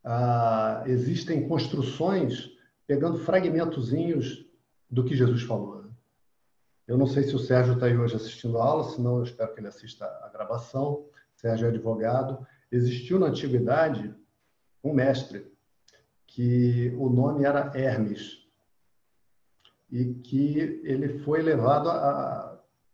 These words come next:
considerado assim uma pessoa divina, como Jesus, como Krishna, como outros, né?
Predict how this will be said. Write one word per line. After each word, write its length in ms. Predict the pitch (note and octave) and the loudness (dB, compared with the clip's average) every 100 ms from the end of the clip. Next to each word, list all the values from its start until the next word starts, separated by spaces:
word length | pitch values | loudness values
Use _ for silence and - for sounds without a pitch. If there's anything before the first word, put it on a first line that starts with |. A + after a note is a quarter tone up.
| _ | _
considerado 680 | C#3 B2 D3 C#3 B2+ D3 D#3+ | -6 -4 -2 0 2 2 0
assim 280 | - F3 | -6 -4
uma 140 | F#3+ F#3 | -4 -4
pessoa 540 | F#3 - A3 A#3 A3+ C3+ | -4 -2 -2 -2 -4 -4
divina, 680 | G3+ D3+ G#3+ F#3 A2+ - - | 0 4 4 4 2 -4 -4
como 180 | D3 B2+ | -2 2
Jesus, 500 | D3+ A#2 C#3+ E3+ - | 2 2 0 0 0
como 220 | A#2+ A#2 | -2 0
Krishna, 440 | B2 C#3+ - A2+ | 2 0 0 -4
como 240 | A#2 B2+ C3+ | -2 0 2
outros, 380 | B2 A#2+ G#2 | 2 0 -4
né? 160 | B2 | -6